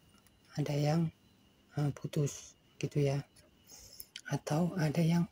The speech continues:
nggak connect ya, seperti soket gini. Soket ini kan baru, udah pasti, eh, konektornya dia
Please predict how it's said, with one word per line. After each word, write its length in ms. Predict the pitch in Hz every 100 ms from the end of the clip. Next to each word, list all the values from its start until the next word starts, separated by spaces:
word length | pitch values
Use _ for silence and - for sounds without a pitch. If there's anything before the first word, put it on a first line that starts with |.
| -
nggak 300 | 151 143 160
connect 360 | 156 147 147 -
ya, 160 | 143 147
seperti 320 | - - - 143
soket 400 | 151 135 - -
gini. 240 | 139 143 143 - - - - - _
Soket 320 | - 147 151 -
ini 100 | 160
kan 160 | 170 160
baru, 320 | 135 143 139 - -
udah 160 | 139
pasti, 460 | 143 131 - 170 - _ _ - _ _ 147
eh, 180 | 143 143
konektornya 540 | 147 143 - 151 160 165
dia 180 | 156